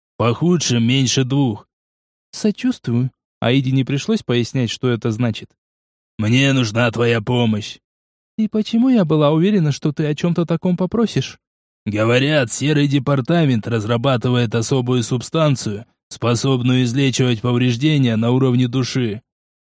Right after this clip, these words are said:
Девушка впервые за все время оторвалась от созерцания пустоши и посмотрела на мужчину рядом с собой, удивленно выгнув бровь. «А откуда ты это знаешь?»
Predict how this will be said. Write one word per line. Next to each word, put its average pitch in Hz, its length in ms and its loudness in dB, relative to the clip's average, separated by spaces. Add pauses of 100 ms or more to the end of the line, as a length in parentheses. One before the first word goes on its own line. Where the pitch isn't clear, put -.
Девушка 170 440 0
впервые 208 400 -2
за 185 140 0
все 196 180 -2
время 202 280 0
оторвалась 143 500 -2
от 123 100 -8
созерцания 143 640 -2
пустоши 160 560 -6 (320)
и 113 60 0
посмотрела 135 580 0
на 127 120 0
мужчину 131 400 0
рядом 120 300 0
с - 60 -8
собой, 147 360 -2
удивленно 123 540 0
выгнув 123 400 0
бровь. 110 340 -4 (440)
«А 247 120 2
откуда 202 360 0
ты 147 80 2
это 139 200 2
знаешь?» 139 460 -2